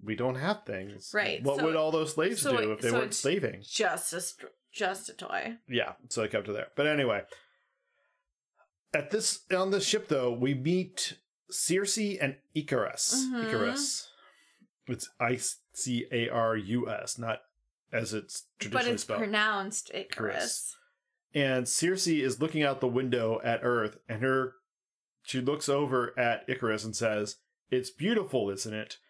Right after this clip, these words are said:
Speaker 1: To which he responds,
Speaker 2: "I'm
Speaker 1: "I'm Icarus."
Speaker 2: Icarus." And you're like,
Speaker 1: <sighs> Dude.
Speaker 2: "That, that was not, that was not the lead in that she gave you."
Speaker 1: No.
Speaker 2: She was like,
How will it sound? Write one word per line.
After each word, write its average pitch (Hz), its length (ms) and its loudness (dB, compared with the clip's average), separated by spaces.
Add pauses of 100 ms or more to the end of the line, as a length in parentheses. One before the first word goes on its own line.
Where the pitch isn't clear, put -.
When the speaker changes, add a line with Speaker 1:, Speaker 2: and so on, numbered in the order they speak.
(240)
Speaker 1:
To 123 120 0
which 113 180 -2
he 214 100 2
responds, 107 840 0 (260)
Speaker 2:
"I'm 311 580 2
Speaker 1:
"I'm - 120 0 (100)
Icarus." 285 260 4
Speaker 2:
Icarus." 117 880 2
And 294 160 0
you're 277 180 2
like, 233 480 2
Speaker 1:
<sighs> 226 60 -12 (2750)
Dude. 403 100 2
Speaker 2:
"That, 427 300 2
that 523 300 0
was 403 100 -2
not, 359 720 0
that 403 180 2
was 381 200 2
not 349 220 2
the 330 100 4
lead 269 300 0
in 339 440 2 (680)
that 294 180 2
she 294 220 2
gave 220 280 0
you." 135 400 0 (100)
Speaker 1:
No. 139 200 2
Speaker 2:
She 311 240 2
was 277 220 0
like, 277 500 0